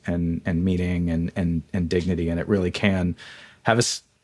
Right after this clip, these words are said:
a massive impact on people's lives. And so that, that, that's a, a really powerful story. Also, um, I'm a longtime A F S member, so, uh, love the Austin,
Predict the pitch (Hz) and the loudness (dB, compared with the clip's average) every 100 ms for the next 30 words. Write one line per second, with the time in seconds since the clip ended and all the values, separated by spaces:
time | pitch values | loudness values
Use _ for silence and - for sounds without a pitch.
0 | _ - 123 127 143 110 101 95 95 - | _ 0 6 6 6 4 2 4 2 0
1 | 87 92 92 90 85 80 80 87 90 87 | -2 -2 -2 0 0 0 -2 -2 2 2
2 | 82 - 104 92 95 85 - 95 104 95 | 2 -2 -2 0 2 2 0 2 2 2
3 | - 92 90 90 - 90 90 101 104 101 | 2 2 2 0 2 2 4 2 4 2
4 | 85 90 90 - 95 95 95 82 80 - | 2 0 0 0 2 2 2 0 -2 0
5 | 82 85 80 76 80 78 78 76 85 82 | 0 0 0 0 -2 0 0 0 -2 -2
6 | - 90 82 95 87 82 78 - 85 - | -4 -4 -2 0 2 2 0 0 -4 -4